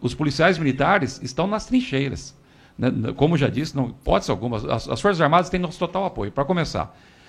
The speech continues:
Nós queremos apoiar totalmente esse projeto. Já avisamos eles, tivemos agora de pouco reunidos,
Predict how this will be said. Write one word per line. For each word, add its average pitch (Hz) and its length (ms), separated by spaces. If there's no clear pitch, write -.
Nós 147 260
queremos 180 340
apoiar 160 260
totalmente 175 500
esse 143 100
projeto. 113 440
Já 170 100
avisamos 196 440
eles, 175 200
tivemos 156 220
agora 180 200
de 165 60
pouco 180 180
reunidos, 156 340